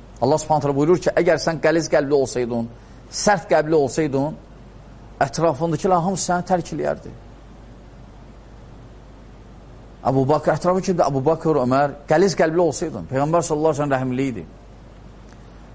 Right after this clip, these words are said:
Xüsusən Allah Taala buyurur ki, möminlərə rəhimli idi. Möminlərə qarşı çox rəhimli idi. Və hətta Ömər, hətta başqaları,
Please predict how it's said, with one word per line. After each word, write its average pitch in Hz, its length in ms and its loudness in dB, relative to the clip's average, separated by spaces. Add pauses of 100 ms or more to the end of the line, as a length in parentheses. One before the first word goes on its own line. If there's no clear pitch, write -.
(120)
Xüsusən 196 420 4
Allah 175 220 6
Taala 175 260 4
buyurur 185 260 4
ki, 190 80 2
möminlərə 175 640 4
rəhimli 156 400 0
idi. 107 140 -6 (1600)
Möminlərə 151 460 4
qarşı 151 180 0
çox 147 160 0
rəhimli 98 380 0
idi. 76 140 -12 (4000)
Və 196 140 6
hətta 233 320 4
Ömər, 180 340 2 (1200)
hətta 202 280 2
başqaları, 180 500 2